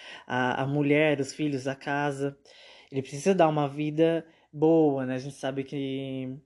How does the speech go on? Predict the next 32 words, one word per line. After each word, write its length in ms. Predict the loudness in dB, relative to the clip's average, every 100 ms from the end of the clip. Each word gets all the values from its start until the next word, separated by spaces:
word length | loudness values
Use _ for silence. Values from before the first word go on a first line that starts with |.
| _ -20 _ _ _
eu 100 | 0
ia 80 | 2
falar 200 | 2 0
que 100 | 0
a 40 | -2
gente 100 | 0
sabe 160 | -2
que 80 | -2
na 140 | -6
Coreia, 340 | -2 2 2 4
mas 180 | 2 2
em 60 |
todo 240 | 2 2 4
lugar 380 | 2 4 2
é 80 | 0
assim, 340 | -4 -8 -10 -6
né? 200 | -6 -6
É, 280 | -6 -6 -8
principalmente, 840 | -10 -8 -4 -2 -2 -4 -6 -10 _ -4
é, 580 | -2 0 0 -2 -4 -6
se 140 | -2
a 40 |
gente 200 | 0 -2
for 140 | -4 -4
contar 400 | -4 0 0 0
as 140 | 0
gerações 460 | 0 0 -2 -4 -4
anteriores, 720 | -2 -2 0 0 0 -2 -8 _ _ -20 -20 _ _
de 140 | -12
que 120 | -4 -2
a 80 |
vida, 500 | 0 0 4 4 4